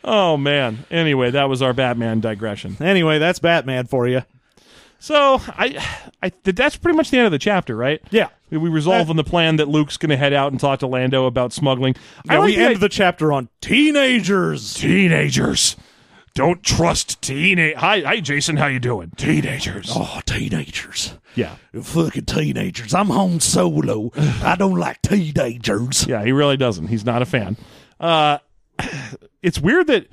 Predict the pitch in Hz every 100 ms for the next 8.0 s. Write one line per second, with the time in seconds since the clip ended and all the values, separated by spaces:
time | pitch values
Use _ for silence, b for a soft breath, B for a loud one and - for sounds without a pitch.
0 | b b b 139 180 139 185 196 151 147
1 | 151 160 175 _ _ 170 139 139 - 143
2 | 139 151 139 139 - 156 147 147 170 214
3 | 165 214 202 175 175 165 160 - 165 151
4 | 143 139 139 127 127 98 95 b b b
5 | - 147 _ 202 180 262 359 359 269 254
6 | 208 - 160 139 135 135 151 - - 120
7 | 131 135 143 139 135 156 - 185 180